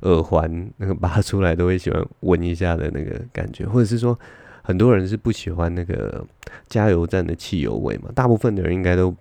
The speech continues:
不会很喜欢那个味道，会觉得有点刺鼻。那可是我们的朋友之中，总是会遇到那个一两个，然后就忽然跟你说：“哎，可是我，我其实还蛮喜欢加油站的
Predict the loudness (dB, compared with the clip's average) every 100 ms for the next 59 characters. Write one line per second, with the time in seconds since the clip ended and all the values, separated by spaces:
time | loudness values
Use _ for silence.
0 | _ 0 2 2 -2 -6 -6 -4 -2 -2
1 | -4 -6 0 2 4 2 0 -2 -2 -2
2 | -4 -8 -4 -4 -4 -8 -10 -14 _ _
3 | _ _ _ _ _ _ _ _ _ -20
4 | _ -2 0 -2 _ _ _ _ _ _
5 | _ 2 4 4 2 -2 0 0 0 0
6 | 0 0 -2 -6 -4 -2 0 2 2 2
7 | 0 0 0 -2 -4 -6 -2 -2 -2 -8
8 | -6 -4 -4 -2 0 0 -2 -4 -4 -6
9 | -4 -4 -4 _ _ -4 2 6 4 2
10 | _ -2 -2 -2 -4 -4 0 0 0 0
11 | -2 -2 -2 0 0 2 0 -2 -4 -6